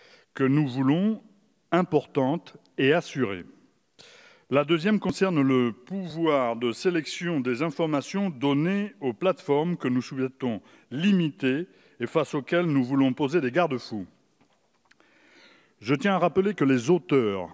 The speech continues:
et les autrices des contenus diffusés par les gafa sont les journalistes. Ils sont légitimes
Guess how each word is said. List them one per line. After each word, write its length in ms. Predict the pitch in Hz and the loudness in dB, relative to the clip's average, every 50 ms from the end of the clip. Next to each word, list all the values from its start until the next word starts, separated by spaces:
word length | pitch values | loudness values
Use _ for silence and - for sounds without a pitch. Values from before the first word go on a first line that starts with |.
| - _ | -10 _
et 80 | - 131 | -2 0
les 240 | 131 131 123 117 175 | 2 0 2 2 0
autrices 640 | 196 - - - - 190 170 139 - - - - 104 - - - - - - _ _ _ | 0 0 -2 -4 -4 -4 -4 -4 -8 -10 -10 -10 -12 -12 -14 -18 -20 -20 -20 _ _ _
des 160 | 117 120 131 | -2 -2 -2
contenus 480 | 113 - - 190 - 185 175 156 143 131 | 0 0 0 0 2 2 2 2 0 -2
diffusés 480 | 123 156 165 - 180 170 131 131 139 117 | -2 -4 -6 -4 -4 -2 0 0 2 2
par 160 | - 123 117 | 2 0 0
les 80 | 117 | 0
gafa 580 | 117 139 135 - - 165 185 202 202 190 - - _ | 2 0 0 0 0 0 0 0 -2 -4 -10 -20 _
sont 340 | - - - - 208 202 190 | -18 -14 -4 -2 0 0 2
les 120 | 156 127 | 2 0
journalistes. 680 | 113 110 113 110 104 98 95 90 85 - - - - - - - _ _ _ _ _ _ _ _ - - - - _ - | 0 0 0 -2 -2 -2 -4 -6 -10 -12 -18 -20 -20 -20 -20 -20 _ _ _ _ _ _ _ _ -20 -20 -20 -14 _ -2
Ils 180 | 160 165 156 | -2 -2 -2
sont 220 | - - 196 170 151 | -2 0 2 2 4
légitimes 560 | 156 175 156 143 - 131 - 190 202 185 | 4 4 2 2 -2 -2 0 2 2 2